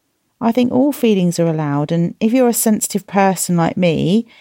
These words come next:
and you feel things really, really deeply, we talked about that in episode ten, the one with the big ouchy bruise, then it's really important that you accept your feelings are part of you and you get to understand them and understand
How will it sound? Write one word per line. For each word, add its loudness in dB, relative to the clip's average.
and 0
you 0
feel 0
things -2
really, 2
really 0
deeply, 0
we -6
talked -6
about -6
that -6
in 0
episode -4
ten, -2
the -2
one 2
with -2
the -4
big 0
ouchy -4
bruise, -2
then 0
it's -4
really 2
important 0
that -2
you 0
accept -4
your -4
feelings -2
are -4
part -2
of -6
you 2
and 2
you 0
get -4
to -2
understand 0
them 0
and 0
understand 0